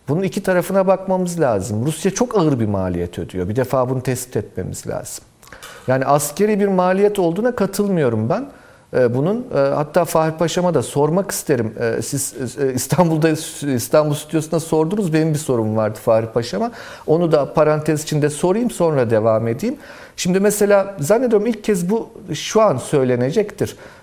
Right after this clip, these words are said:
Bu Z nedir, V nedir tankların üstünde? Ya bir Amerikan C N N kanalını izliyorum. Geçen hafta diyor ki Amerikan istihbarat camiası diyor bir türlü bunu çözemedi.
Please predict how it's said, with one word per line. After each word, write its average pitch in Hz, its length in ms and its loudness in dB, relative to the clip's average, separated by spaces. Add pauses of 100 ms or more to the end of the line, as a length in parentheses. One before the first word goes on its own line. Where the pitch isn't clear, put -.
(140)
Bu 196 100 2
Z 156 220 0
nedir, 208 680 4
V 196 240 6
nedir 135 320 2
tankların 120 540 -2
üstünde? 107 560 -2 (1080)
Ya 160 260 0
bir 185 240 0
Amerikan 202 560 2
C 208 140 2
N 226 100 2
N 214 60 -2
kanalını 208 400 2
izliyorum. 156 440 2
Geçen 147 300 0
hafta 165 320 0
diyor 247 200 0
ki - 260 -2
Amerikan 202 480 2
istihbarat 214 680 2
camiası 202 680 2
diyor 208 180 2
bir 220 200 0
türlü 190 240 0
bunu 214 160 0
çözemedi. 156 720 2